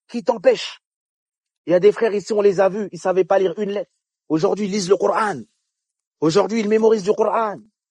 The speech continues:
Certains, on les a rencontrés, ils n'avaient pas l'arabe, ils ont voyagé en Égypte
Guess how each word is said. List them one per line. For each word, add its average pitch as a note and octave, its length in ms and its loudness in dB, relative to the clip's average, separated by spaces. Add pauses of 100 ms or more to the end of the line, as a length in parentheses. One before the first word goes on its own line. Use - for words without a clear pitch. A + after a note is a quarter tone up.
(160)
Certains, - 300 0
on A#3 40 2
les G#3 160 6
a G#3+ 60 8
rencontrés, A3 460 2
ils G3+ 60 0
n'avaient G3+ 220 4
pas A#3 160 2
l'arabe, A#3 240 0
ils F#3 140 -4
ont F3 60 0
voyagé A3 420 2
en A3+ 100 2
Égypte A3 320 -4